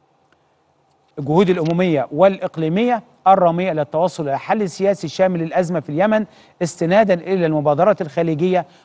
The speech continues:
وآلياتها التنفيذية ومخرجات الحوار الوطني اليمني وقرار مجلس الأمن رقم اتنين اتنين واحد ستة. وأشاد الجانب المصري بجهود المملكة العربية السعودية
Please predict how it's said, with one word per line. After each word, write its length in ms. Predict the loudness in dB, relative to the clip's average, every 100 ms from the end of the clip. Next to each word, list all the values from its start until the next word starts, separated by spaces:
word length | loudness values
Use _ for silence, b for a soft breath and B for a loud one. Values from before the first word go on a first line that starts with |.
| b
وآلياتها 580 | 2 2 2 0 0 -2
التنفيذية 520 | -2 -6 -4 0 0
ومخرجات 520 | 0 -2 -2 0 0
الحوار 320 | -2 0 0 2
الوطني 380 | 0 -2 -2
اليمني 400 | 0 0 0 -4 -8 b b
وقرار 400 | -2 4 4 4
مجلس 360 | 2 -2 -4 -4
الأمن 260 | -4 0
رقم 340 | 0 2 0 -4
اتنين 280 | -6 -4
اتنين 220 | -4 -4 -2
واحد 240 | -2 -4
ستة. 360 | -8 -6 -6 -6 b b b
وأشاد 360 | -4 0 2 2
الجانب 420 | 2 2 2 2
المصري 420 | 0 -2 -4 -12 -14 b b
بجهود 480 | -6 0 2 4 4
المملكة 480 | 0 0 0 0
العربية 280 | 2 4 2
السعودية 580 | -4 -2 -2 0 -2 -6